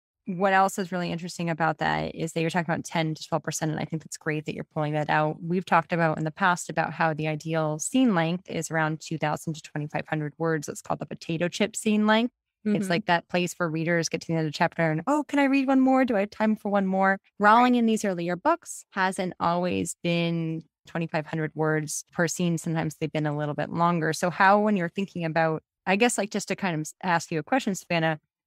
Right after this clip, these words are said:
Speaker 1: when you're helping your clients with this idea of what is the perfect word count, do you think that people get caught up in the word count and you focus on percentages, or, like, do you focus on events? How do you help them in restructuring
Speaker 2: Yeah.
Speaker 1: about what really matters versus the ideal,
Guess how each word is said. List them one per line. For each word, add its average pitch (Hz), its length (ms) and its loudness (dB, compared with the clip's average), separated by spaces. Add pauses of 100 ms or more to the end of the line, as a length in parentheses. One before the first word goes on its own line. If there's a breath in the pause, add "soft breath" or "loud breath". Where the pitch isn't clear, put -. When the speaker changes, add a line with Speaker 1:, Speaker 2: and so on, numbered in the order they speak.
(100)
Speaker 1:
when 190 180 2
you're 196 140 2
helping 180 440 2
your 196 160 2
clients 156 680 -4 (200)
with 170 200 -2
this - 180 -4
idea 165 420 0
of 151 160 2
what 156 240 0
is 160 160 -2
the - 120 -10
perfect 156 540 -4
word 170 240 0
count, 160 260 2
do 170 60 -4
you 165 60 -2
think 180 200 -4
that 180 100 -4
people - 220 -8
get - 160 -4
caught 156 220 0
up 185 160 4
in 233 60 2
the 233 80 2
word 214 180 0
count 208 280 0
and 160 80 -4
you 151 60 -2
focus 165 380 -4
on 151 80 -2
percentages, 190 800 -2
or, 147 120 2
like, 151 200 2
do - 80 -6
you 151 100 -6
focus 156 380 -6
on 156 40 0
events? 190 360 2
How 190 160 2
do 196 80 0
you 180 180 0 (300 soft breath)
help 175 240 4
them 160 400 2
in 165 120 -2
restructuring 160 360 -2
Speaker 2:
Yeah. 170 260 2
Speaker 1:
about 156 220 0
what 156 160 0
really 156 180 0
matters 160 640 2
versus 160 640 0 (140)
the 156 180 0
ideal, 151 720 0